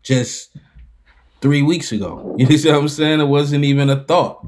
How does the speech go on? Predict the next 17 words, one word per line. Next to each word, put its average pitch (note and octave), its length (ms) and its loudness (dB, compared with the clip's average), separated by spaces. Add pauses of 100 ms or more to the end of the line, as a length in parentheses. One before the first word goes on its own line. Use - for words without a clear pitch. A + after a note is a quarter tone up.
You A2+ 160 -6
feel C#3+ 280 2
me? D3+ 280 -4 (200)
You A#2+ 140 -2
know, A2 160 2
it G#2+ 60 2
was G#2+ 180 -2
Michelle, A#2 460 -2
Michelle, A2 420 -2
Michelle. A#2 540 0
Like A2 160 -4
I A2 60 -4
said, B2 280 -2
the G#2+ 60 -4
only C3 320 2
reason B2+ 480 -2
why A#2+ 500 0